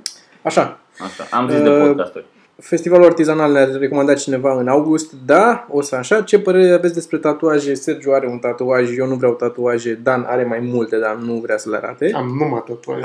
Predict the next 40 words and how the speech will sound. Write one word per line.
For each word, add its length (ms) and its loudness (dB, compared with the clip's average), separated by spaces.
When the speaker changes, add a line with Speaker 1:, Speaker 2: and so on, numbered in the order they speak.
Speaker 1:
<laughs> 80 -6
Dan 160 4
e 80 2
numai 280 0
tatuaj. 460 -2
Speaker 3:
Eu, 80 4
de 100 2
fapt, 220 -4
sunt 380 -12
negru, 500 -4
da. 340 -2
Speaker 1:
<laughs> 720 0
Astea 160 2
sunt 120 0
tatuaje 380 4
ce 120 -2
vedeți 320 -4
Speaker 3:
Da, 60 4
Speaker 1:
cu 60 6
Speaker 3:
da, 60 6
Speaker 1:
alb. 240 2
Speaker 3:
da, 100 -6
e 200 -4
Speaker 1:
Tatuaje 380 2
cu 120 -2
alb. 260 -2
Speaker 3:
Nu, 120 2
Speaker 1:
Se- 60 6
Speaker 3:
dar 260 6
am 180 2
vrut, 280 0
am 140 -6
vrut 240 -12
la 80 -10
un 80 -6
moment 180 -8
dat, 160 -8
am 180 -8
zis 240 -14
că 280 -10